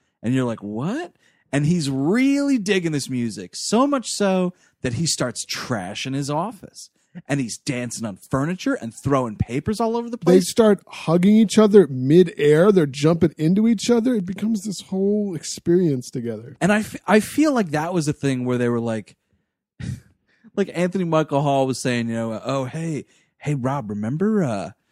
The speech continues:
Speaker 1: remember that time when we were, like, fifteen, we were totally fucking stoned in your dad's Manhattan apartment, and we just started fake fighting? Wasn't that so funny? Let's do another fake fight in this scene.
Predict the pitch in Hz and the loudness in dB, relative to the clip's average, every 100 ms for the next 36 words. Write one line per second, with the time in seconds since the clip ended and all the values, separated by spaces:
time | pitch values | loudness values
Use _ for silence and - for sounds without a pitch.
0 | _ - 330 370 - 175 180 190 160 151 | _ -8 -6 -4 -4 -2 0 0 2 2
1 | 151 127 _ 156 147 - 139 147 135 107 | 2 -2 _ -6 -6 -8 -6 -4 -4 -6
2 | - 143 165 160 - 147 - - - - | -8 -8 -6 -6 -6 -10 -10 -10 -8 -8
3 | 135 123 127 131 131 120 104 98 113 110 | -6 -6 -4 -4 -4 -6 -8 -8 -8 -6
4 | 113 104 107 101 110 113 143 - - 107 | -8 -10 -14 -12 -12 -10 -14 -14 -10 -10
5 | 104 123 135 135 _ - - 143 135 127 | -10 -12 -12 -14 _ -14 -6 -4 -2 -2
6 | 135 - 147 127 104 - 139 139 - - | -4 -4 -4 -4 -8 -10 -8 -6 -10 -8
7 | 131 127 139 175 185 - - 190 226 247 | -6 -4 -2 -2 -4 -10 -2 2 2 2
8 | - - 208 - - 156 180 254 269 _ | 0 2 2 2 -2 0 0 0 -2 _
9 | - - 180 220 - 254 262 220 208 - | -16 0 0 0 2 0 2 -4 -6 -4
10 | 220 240 - - - 269 339 277 - 196 | 0 0 -2 -6 -2 2 2 0 0 0
11 | 226 262 285 - - 349 403 294 | 2 0 0 -2 -2 -2 -4 -4